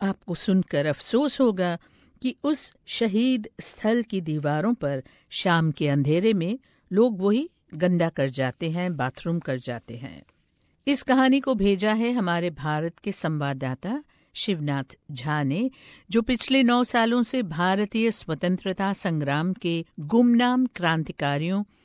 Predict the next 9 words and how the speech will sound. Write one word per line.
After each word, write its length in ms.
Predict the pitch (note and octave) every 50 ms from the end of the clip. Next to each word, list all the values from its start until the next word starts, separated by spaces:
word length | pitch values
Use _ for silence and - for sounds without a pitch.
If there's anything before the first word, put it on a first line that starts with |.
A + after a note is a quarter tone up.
| _ _ _ _
शहीदों 640 | - - - D#3 D3 D3+ D#3+ E3 D#3+ F#3+ G3 G#3 G#3
के 160 | G#3 - B3
वंशजों 720 | G#3+ D#3 C#3+ D3 D#3+ D#3+ - - - D#3+ D3+ C#3 D3+ F3+ G3
की 280 | G3 - E3 F#3 A#3+ - _ _ _ -
वो 280 | E3 F3 F#3+ G3+ A3+ - _ _ _ -
खोज 300 | - - G3 F#3 D#3 -
कर 220 | - - C#3+ C3+ A#2+
रहे 320 | A#2 A2+ A#2 C3+ C3 A#2+ -
हैं। 160 | - - -